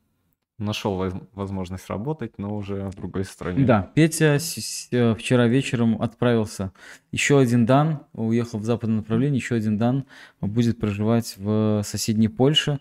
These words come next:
Speaker 2: И вот вы вчера с Дарикой его как раз и провожали, правильно я понимаю?
Speaker 1: Да, всё так и было. На самом деле как-то тяжело это было осознавать,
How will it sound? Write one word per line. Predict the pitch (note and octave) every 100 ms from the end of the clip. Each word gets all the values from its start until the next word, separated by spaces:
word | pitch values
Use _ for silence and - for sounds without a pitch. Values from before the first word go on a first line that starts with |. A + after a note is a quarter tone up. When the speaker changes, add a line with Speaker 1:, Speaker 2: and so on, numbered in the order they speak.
| - -
Speaker 2:
И | A#2+
вот | A#2
вы | C3+
вчера | - B2 A#2+
с | G#2
Дарикой | A2 A#2 A2+ A2
его | A2
как | A2
раз | G#2+ -
и | G#2+
провожали, | G#2+ A2+ G#2+ G#2 F#2+ F2+ F2 _ _
правильно | A2 A2+
я |
понимаю? | G#2+ A2+ A2+ A2+ -
Speaker 1:
Да, | F#2+ G#2 G2 F#2+ - _ _ _ _
всё | - E2
так | F#2+ F2+
и | F#2
было. | F2+ F2
На | F2+
самом | F#2 G2+ G2
деле | F#2+ F#2 F2
как-то | - F#2 - E2
тяжело | F#2+ F#2 F2+ A#2
это | A#2 F2+
было | F2 F2 F2
осознавать, | - F2+ F2 E2+ F2 -